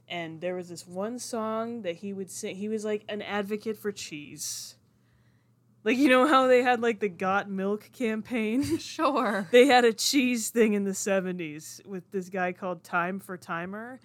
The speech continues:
Speaker 1: And he sings a song called Hankerin' for a Hunk of Cheese. And according to my parents, everyone that grew up in the seventies knows who this is.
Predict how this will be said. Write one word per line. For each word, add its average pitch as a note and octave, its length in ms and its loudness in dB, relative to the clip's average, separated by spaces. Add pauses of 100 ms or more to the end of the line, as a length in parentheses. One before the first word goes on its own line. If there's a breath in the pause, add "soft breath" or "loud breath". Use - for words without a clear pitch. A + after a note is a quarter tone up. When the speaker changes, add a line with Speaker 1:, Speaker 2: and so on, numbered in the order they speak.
(240 soft breath)
Speaker 1:
And G#3+ 120 -4
he A#3+ 120 0
sings C4 340 -4
a B3 100 -4
song A3 420 -2
called F3+ 420 -2 (160)
Hankerin' C#4 640 0
for A3 220 0
a E3+ 100 2
Hunk G#3 280 -6
of A3+ 100 -10
Cheese. C#3+ 840 -10 (920 soft breath)
And G#3 440 2
according A3+ 420 2
to A#3 60 -2
my A3 120 -2
parents, A3+ 520 -4
everyone G3+ 500 0
that F#3 140 -2
grew F3+ 180 -4
up F3 100 -4
in E3+ 60 -12
the E3+ 100 -8
seventies D#3+ 540 -8
knows D#3 320 -12
who D#3+ 120 -8
this D3+ 200 -12
is. G3+ 500 -2